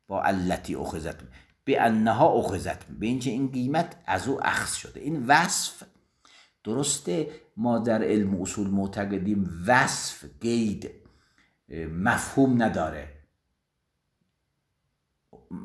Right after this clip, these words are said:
مفهوم وصف رو ما حجت نمی‌دانیم، ولی اشعار داره.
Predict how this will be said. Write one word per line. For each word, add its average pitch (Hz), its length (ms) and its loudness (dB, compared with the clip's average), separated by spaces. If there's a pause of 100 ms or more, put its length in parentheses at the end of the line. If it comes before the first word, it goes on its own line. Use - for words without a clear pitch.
(180)
مفهوم 95 640 -2
وصف 123 420 0
رو 107 160 0
ما 101 260 0
حجت - 320 -6
نمی‌دانیم، 80 640 -8
ولی 175 240 0
اشعار 127 680 2
داره. 107 280 2